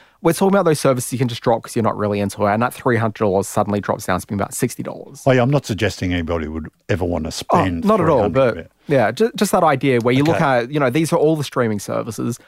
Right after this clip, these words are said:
Speaker 2: Yeah.
Speaker 1: but realistically, like, I've only got so many hours in a week, and I watch a lot of T V, but I couldn't justify having that many services. Okay, so, I mean, I probably look at my spend being about sixty dollars a month, and if I think about it, in the mid to late nineties, when I was an independent person away from my parents and was,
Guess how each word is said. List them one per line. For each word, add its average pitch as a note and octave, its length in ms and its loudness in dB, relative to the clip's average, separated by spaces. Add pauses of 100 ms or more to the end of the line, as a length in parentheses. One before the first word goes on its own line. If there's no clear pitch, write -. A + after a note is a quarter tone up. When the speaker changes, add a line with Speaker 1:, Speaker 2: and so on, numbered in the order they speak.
Speaker 2:
Yeah. C#3+ 100 -2
Speaker 1:
but E3+ 80 4
realistically, E3+ 720 2
like, A2+ 380 0
I've C3 160 2
only C#3 120 2
got B2 120 0
so A2 160 -2
many G#2+ 180 -2
hours G2+ 240 -4
in A#2+ 80 -6
a G#2+ 60 -2
week, - 280 -8 (140)
and C3 80 0
I D3+ 140 4
watch B2+ 240 -2
a - 20 -4
lot A2+ 240 0
of G2+ 120 -2
T G#2+ 200 -6
V, A2 320 -2 (180)
but C3+ 140 2
I C#3 80 2
couldn't C#3 200 -2
justify A2+ 360 -2
having G#2 220 -6
that C3 180 -2
many G#2+ 160 -6
services. - 720 -12 (380)
Okay, A#2+ 240 2
so, D#3+ 140 2
I - 20 2
mean, E3 100 4
I F3 120 4
probably F#3 260 0
look D3 140 0
at - 40 -4
my B2+ 120 0
spend A#2 300 -2
being A2 120 0
about A2 180 -2
sixty E3 300 -4
dollars A2+ 260 2
a G#2 60 -2
month, G#2 360 -2 (340)
and E3+ 180 4
if G3+ 140 0
I G3 80 2
think G3+ 240 -2
about F3+ 260 0
it, D3 260 4 (280)
in F#3 140 2
the G#3+ 140 4
mid G3+ 200 4
to - 120 -6
late E3 160 2
nineties, B2 460 0
when B2+ 140 0
I A#2 100 4
was A2+ 540 2
an A#2+ 100 0
independent C3 460 0
person A2+ 240 0
away G#2+ 120 2
from A2 140 -10
my G2 80 0
parents A#2+ 540 0
and G#2 280 0
was, G#2 360 -4